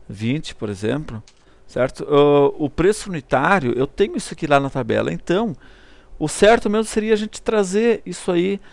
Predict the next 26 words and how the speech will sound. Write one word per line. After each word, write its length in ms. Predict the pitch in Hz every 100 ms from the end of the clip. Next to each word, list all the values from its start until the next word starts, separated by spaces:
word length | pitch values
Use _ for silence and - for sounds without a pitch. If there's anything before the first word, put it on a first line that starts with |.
| - - 151
lá 340 | 151 151 180
do 180 | 175 175
banco 440 | 151 165 175 -
de 100 | 175
dados, 640 | 160 135 110 - - - - - - -
certo? 580 | - - 156 - 135
O 60 | 147
certo 440 | - 185 196 -
mesmo 440 | 190 175 196 208 202
seria 480 | - 165 165 180 165
a 80 |
gente 280 | 165 165 -
trazer 520 | - 170 151 160 175 - - - -
ele 200 | 156 156
lá 160 | 151 151
do 100 | 143
banco 260 | 156 -
de 120 | 131
dados 600 | 107 131 160 127 - - - - - - -
e 120 | 139
eu 100 | 151
nem 160 | 160 196
me 80 | 240
preocupar 560 | 247 233 - - 208
aqui, 320 | 196 - 139
ó, 120 | 120